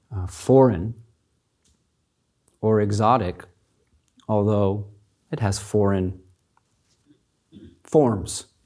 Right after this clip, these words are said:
We're not doing something that is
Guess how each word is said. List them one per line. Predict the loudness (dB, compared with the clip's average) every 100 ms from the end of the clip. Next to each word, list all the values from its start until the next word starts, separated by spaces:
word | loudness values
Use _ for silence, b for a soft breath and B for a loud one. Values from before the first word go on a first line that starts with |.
| _ _ _ _ _ _ _ _ _ _ _ _ _ _ _ _ _ _ _ _ _ _ _ _
We're | -14 -8 -6 -8 -12 -20 _ 4
not | 4 4 4
doing | 4 6 4
something | 2 2 4 6
that | 6
is | 2